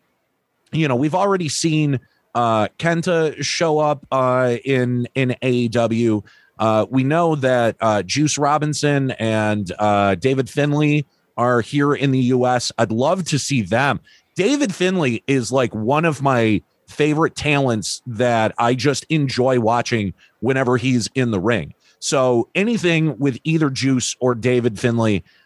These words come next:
uh, in A E W, I'm gonna be a huge supporter of. Um, but yeah, I, I think that Shawnee hit the nail on the head. It's all about the, the pandemic travel restrictions. And until those,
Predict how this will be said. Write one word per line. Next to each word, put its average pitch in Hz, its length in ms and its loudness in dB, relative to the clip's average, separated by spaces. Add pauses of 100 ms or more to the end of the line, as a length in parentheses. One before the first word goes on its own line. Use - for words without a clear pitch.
(140)
uh, 110 440 2
in 131 200 0 (100)
A 123 100 0
E 117 180 0
W, 107 520 0
I'm 123 160 0
gonna 123 140 2
be 110 180 2
a 101 40 2
huge 104 380 -2
supporter 85 500 -2
of. 65 200 -8 (460)
Um, 127 520 0
but 165 160 -2
yeah, 175 300 -2
I, 156 200 0
I 151 120 0
think 165 240 -2
that 165 200 -2 (100)
Shawnee 156 360 0
hit 165 180 0
the 170 60 -2
nail 170 220 2
on 175 120 0
the 175 100 0
head. 147 320 -2
It's 143 220 -2
all 135 240 0
about 131 500 0
the, 110 380 0
the 110 100 -2
pandemic 123 580 0
travel 123 360 0
restrictions. 170 720 -2 (400)
And 123 400 2 (100)
until 143 760 0 (380)
those, 131 600 0